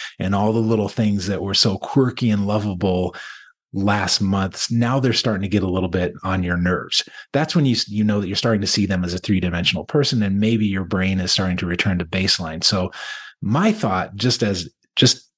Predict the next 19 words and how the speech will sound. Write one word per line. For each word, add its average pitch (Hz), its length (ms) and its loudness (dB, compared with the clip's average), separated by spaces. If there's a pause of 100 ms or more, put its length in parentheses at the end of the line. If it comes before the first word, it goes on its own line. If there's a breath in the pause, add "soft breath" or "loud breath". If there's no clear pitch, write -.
picking 170 380 2
a 104 60 2
number, 98 500 -2 (340 loud breath)
is 104 180 0
that 107 220 0
once 135 460 2
you 139 280 0 (180)
exit - 640 0 (480)
that, 92 640 -2 (460 soft breath)
uh, - 220 -6 (920 soft breath)
that 107 240 0
infatuation 110 880 0
phase, 95 380 -2
then 147 160 2
you 196 100 4
give 180 160 2
it 156 60 0
another 120 300 0
year, 87 400 -4